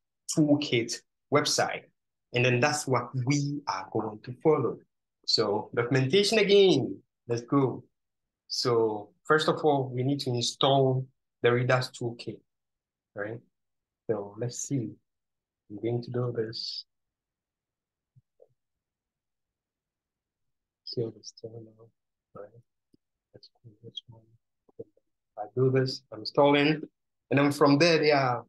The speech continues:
let's just follow it. Create a Redux store. So he asking us to create, um, a folder inside app, then, um, S R C app, then store. So let's just do that. So a new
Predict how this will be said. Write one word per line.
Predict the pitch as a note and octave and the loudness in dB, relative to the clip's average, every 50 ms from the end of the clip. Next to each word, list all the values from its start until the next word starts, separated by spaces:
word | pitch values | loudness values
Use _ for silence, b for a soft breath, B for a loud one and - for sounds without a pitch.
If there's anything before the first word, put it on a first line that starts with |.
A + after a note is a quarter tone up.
| _ _ _ - | _ _ _ -4
let's | C#3+ D#3 D3+ D3+ - | 0 0 0 0 0
just | - C#3 C3 - | -2 -2 -2 0
follow | - C#3+ B2+ A2+ G#2 | 0 2 4 4 2
it. | F#2 - - _ _ _ _ _ _ - | 0 -4 -10 _ _ _ _ _ _ -4
Create | - F3 E3+ E3+ F3 F#3 F#3+ F3+ - - | 2 4 6 6 6 6 4 2 -4 -4
a | C#3+ C#3+ | -2 -2
Redux | C#3 C#3+ D3 C#3+ C#3+ C3+ - - | 0 0 2 2 0 0 0 -4
store. | - - D3 C3 A2+ A2 C#3+ - | -8 -4 -2 -2 -2 -2 -4 -8
So | - C3+ B2 A#2+ A#2+ A#2+ A#2+ - _ _ _ _ _ - | -6 -4 -4 -4 -4 -4 -8 -10 _ _ _ _ _ 0
he | C3+ C3+ | 2 4
asking | C#3+ D3+ - - E3 | 4 4 2 2 2
us | D#3 D3+ - | 2 2 0
to | C#3+ | -6
create, | C3 - - - C#3+ C#3 C#3+ C#3+ C#3 - _ _ _ _ _ _ _ _ _ _ _ _ _ - | -8 -8 -4 2 2 4 4 2 0 -8 _ _ _ _ _ _ _ _ _ _ _ _ _ -6
um, | A#2 A2+ A2 A2 A2+ - | -2 -2 -2 -2 -2 -2
a | B2+ B2 | -4 -4
folder | - - - E3 D#3 D#3 D#3 D3+ D#3 D3+ D3 | -4 2 4 6 6 6 6 4 2 2 0
inside | D3 D3 - D#3 D3 C#3+ C#3+ - - | 0 0 2 2 0 0 0 0 2
app, | C3+ C#3+ D#3 - - - _ _ _ _ _ _ _ _ _ _ _ _ _ _ - | 2 2 2 2 -2 -14 _ _ _ _ _ _ _ _ _ _ _ _ _ _ -2
then, | B2 A2+ A2+ A#2 A2+ A2+ A#2 A#2 A#2+ _ _ _ _ - B2 | -2 -2 -2 -2 -6 -8 -10 -12 -18 _ _ _ _ -4 -2
um, | A#2+ A#2+ A2+ A2+ A2 A2 G#2+ G#2+ G#2+ - _ - | 0 0 0 0 -4 -6 -10 -14 -16 -14 _ 0
S | C#3 D#3 D#3 - | 0 0 2 4
R | D#3+ C#3+ D3 | 2 2 2
C | - - - D3+ D3 D3 C3+ | 2 0 -2 -2 -4 0 0
app, | C#3 C3+ B2 B2 | 0 0 0 -2
then | A#2 A2 A2 G#2+ - _ _ _ _ _ - | -4 -4 -4 -8 -12 _ _ _ _ _ -8
store. | - - - - - D3+ B2+ A2 G2+ F#2+ F#2 - | -6 -6 -4 2 2 4 4 4 0 -2 -4 2
So | - - - A#2+ A2 A2+ A2 G#2+ G2+ - A2 | 2 2 4 4 0 -2 -2 -2 -4 -4 -4
let's | B2 B2 A#2+ | -4 -4 -4
just | - - A#2 A2+ - - _ - | -6 -6 -8 -8 -8 -10 _ -12
do | A2 G#2+ G2+ G#2 | -10 -10 -10 -12
that. | G2 - _ | -14 -18 _
So | - - - - - G2+ G2+ G2 F#2+ _ _ _ _ _ _ _ _ _ _ - | -16 -16 -16 -16 -16 -18 -18 -18 -20 _ _ _ _ _ _ _ _ _ _ -8
a | A2 | -6
new | A2+ A#2+ B2 B2 A#2+ A#2+ | -2 -2 -2 -2 -2 -4